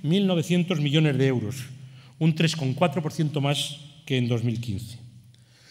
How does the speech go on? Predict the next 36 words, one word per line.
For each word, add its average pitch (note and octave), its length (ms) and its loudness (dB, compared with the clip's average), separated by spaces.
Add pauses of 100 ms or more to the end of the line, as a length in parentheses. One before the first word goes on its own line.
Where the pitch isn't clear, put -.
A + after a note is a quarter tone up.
(120)
Unos C#3+ 240 0
fondos F#3+ 420 2
para B2 240 -2
prestar F#3 480 0
una D3+ 160 -4
educación B2 540 0
caracterizada E3+ 1120 -4
por A#2 140 -4
su E3 220 -4
calidad B2+ 540 0
y A#2 100 -4
equidad. F#2 360 -10 (1900)
La C#3 140 -2
calidad D#3 320 2
de G3+ 60 4
un F#3 80 2
sistema F3 320 2
educativo E3 480 2
se E3+ 120 0
mide, E3+ 220 4
entre D#3+ 220 2
otros E3 160 -2
aspectos, D#3 420 -2
a D3 80 0
través D#3 240 2
de D#3 80 2
la D3 80 2
reducción C3+ 680 0 (260)
del C#3 220 2
fracaso E3 400 0
escolar D3 640 -2
y D#3 60 -4
del B2+ 140 0
abandono B2 640 0
escolar A#2 420 -4
temprano. F#2+ 500 -8